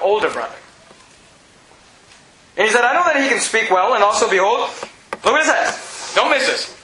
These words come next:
"He cometh forth to meet thee." God said, "Aaron is coming to meet you right now, Moses." But here's the thing. Just skip over real quick to verse number, uh,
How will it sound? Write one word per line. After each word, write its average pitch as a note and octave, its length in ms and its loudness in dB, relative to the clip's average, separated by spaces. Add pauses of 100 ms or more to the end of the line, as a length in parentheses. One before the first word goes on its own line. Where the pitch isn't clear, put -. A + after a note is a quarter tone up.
(140)
"He B3 120 0
cometh C4+ 360 0
forth A#3+ 400 0
to A3 60 2
meet G3+ 280 -2
thee." - 100 -12 (1000)
God C#4 240 2
said, C#4+ 400 0 (400)
"Aaron E4+ 600 0 (280)
is A3+ 240 2
coming C4+ 580 0 (360)
to A3+ 100 -2
meet A3 260 0
you F#3+ 240 0 (580)
right B3+ 200 0
now, C4 260 0
Moses." C#3 240 -2
But F#3+ 140 0
here's C#4 180 2
the C#4 80 2
thing. - 160 -2 (480)
Just - 500 -2
skip C#4 220 0
over D4 300 2
real B3 140 2
quick A#3 340 2
to G#3 100 2
verse G3 380 2
number, F3+ 360 2
uh, D3 380 2